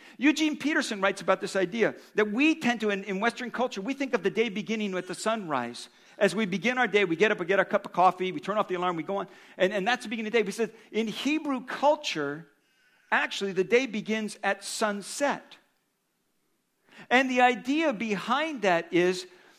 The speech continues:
that when you lay down and go to bed, you are recognizing that God is still at work.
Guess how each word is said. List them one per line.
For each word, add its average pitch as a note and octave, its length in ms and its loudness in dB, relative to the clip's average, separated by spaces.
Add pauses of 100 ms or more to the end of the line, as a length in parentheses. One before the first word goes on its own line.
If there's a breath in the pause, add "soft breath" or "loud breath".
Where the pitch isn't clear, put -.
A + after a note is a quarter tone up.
(260 loud breath)
that A3+ 260 6
when A3 220 -4
you C#4 440 -2
lay A#3 200 4
down A#3 360 2
and G#3 160 -4
go G#3 160 2
to G#3 180 -8
bed, E3 440 2 (560)
you A3 180 -2
are A3 80 6
recognizing D#3+ 920 -2 (180)
that F3+ 140 2
God G#3 220 6
is F#3 60 -4
still E3+ 300 -4
at E3+ 160 -4
work. D3 260 -2